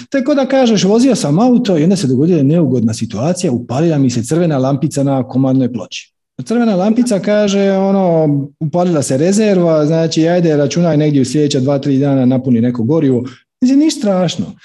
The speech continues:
Č-, čak ti služi. Ono, inače, da nema te lampice, mogla bi ostati bez goriva nasred ceste. E, tako da, to je dobro. Ono, da li je to ugodno? Nije uvijek, točno, ali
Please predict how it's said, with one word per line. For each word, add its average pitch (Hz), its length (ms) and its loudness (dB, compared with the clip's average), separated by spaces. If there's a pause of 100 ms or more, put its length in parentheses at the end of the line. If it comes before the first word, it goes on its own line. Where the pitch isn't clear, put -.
(880)
Č-, 202 120 -4
čak 254 140 -2
ti 262 100 2
služi. 160 580 2 (100)
Ono, 190 140 2
inače, 247 260 2
da 202 160 0
nema 233 240 4
te 233 140 0
lampice, 233 440 2
mogla 226 220 2
bi 214 140 0
ostati 226 220 -2
bez 214 180 0
goriva 196 300 0
nasred 196 320 -2
ceste. 196 380 -6 (640)
E, 151 220 -6
tako 196 220 -4
da, 208 260 -4
to 285 80 -2
je 285 60 0
dobro. 226 580 0 (240)
Ono, 151 580 -4 (140)
da 135 240 -4
li 202 100 -2
je 185 140 -2
to 196 140 -2 (100)
ugodno? 196 760 0
Nije 143 480 2
uvijek, 117 480 -2
točno, 220 500 -2
ali 214 560 -2